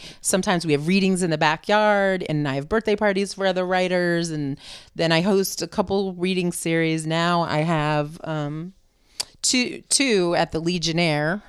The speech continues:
which is a great bar on Telegraph in Oakland. Um, so I, well, it's fun because you read with so many people and you kind of fall in love with certain people. I'm, like, a terrible listener. So when I read with somebody that really catches my attention,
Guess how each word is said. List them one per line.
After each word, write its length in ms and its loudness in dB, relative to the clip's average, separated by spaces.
which 240 -2
is 120 -2
a 320 0
great 340 0
bar 300 -4
on 140 -4
Telegraph 560 -6
in 180 -8
Oakland. 400 -8
Um, 500 2
so 280 4
I, 260 4
well, 160 6
it's 180 4
fun 240 6
because 400 4
you 120 0
read 260 4
with 100 0
so 160 2
many 180 2
people 440 0
and 140 2
you 80 2
kind 200 2
of 80 0
fall 240 2
in 60 0
love 160 0
with 100 -2
certain 220 0
people. 460 -2
I'm, 400 4
like, 340 -4
a 120 -2
terrible 640 -4
listener. 640 -6
So 340 2
when 520 0
I 160 2
read 220 0
with 120 -2
somebody 260 -2
that 140 0
really 200 2
catches 400 -6
my 140 -4
attention, 560 -4